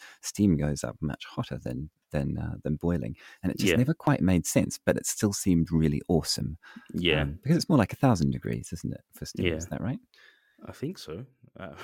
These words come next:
Speaker 2: <laughs> I'm,
Speaker 1: I think
Speaker 2: I'm
Speaker 1: that's
Speaker 2: not,
Speaker 1: what it
Speaker 2: uh,
Speaker 1: is.
Speaker 2: yeah, I think so. I think it's pretty hot. It's, it's, uh, I know, uh, steam engines were, were huge back in the day.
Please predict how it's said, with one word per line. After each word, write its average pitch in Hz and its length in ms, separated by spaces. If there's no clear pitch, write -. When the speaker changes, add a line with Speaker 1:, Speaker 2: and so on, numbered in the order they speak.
Speaker 2:
<laughs> - 0
I'm, 180 1400
Speaker 1:
I 120 60
think 160 100
Speaker 2:
I'm - 60
Speaker 1:
that's 151 100
Speaker 2:
not, 117 140
Speaker 1:
what - 20
it 67 60
Speaker 2:
uh, 104 160
Speaker 1:
is. 101 120
Speaker 2:
yeah, 92 460
I - 40
think - 240
so. - 200
I - 60
think 143 160
it's 82 120
pretty - 280
hot. 98 180
It's, - 180
it's, - 320
uh, 80 400
I 85 80
know, 95 280
uh, 87 140
steam 113 340
engines 80 440
were, 78 340
were 85 180
huge 85 520
back 85 220
in 82 80
the 80 80
day. 98 340